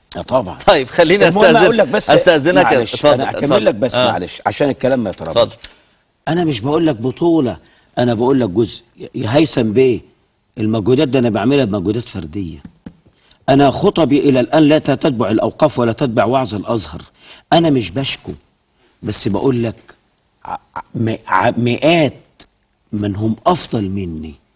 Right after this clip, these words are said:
Speaker 1: في جامعة الأزهر، في المعاهد الأزهرية،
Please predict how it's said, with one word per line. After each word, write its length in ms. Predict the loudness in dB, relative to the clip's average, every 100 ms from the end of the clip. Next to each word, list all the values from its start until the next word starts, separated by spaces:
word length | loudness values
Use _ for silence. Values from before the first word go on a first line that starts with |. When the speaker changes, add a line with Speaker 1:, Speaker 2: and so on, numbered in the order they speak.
| _ _ _ _ _ _
Speaker 1:
في 140 | -6
جامعة 380 | 0 0 -2 -6 -8
الأزهر، 400 | -8 -8 -12 -18 _ _ _ _ _
في 120 | -4
المعاهد 440 | -2 2 2 2 0
الأزهرية، 840 | -2 -4 -6 -4 -2 -2 -2 -6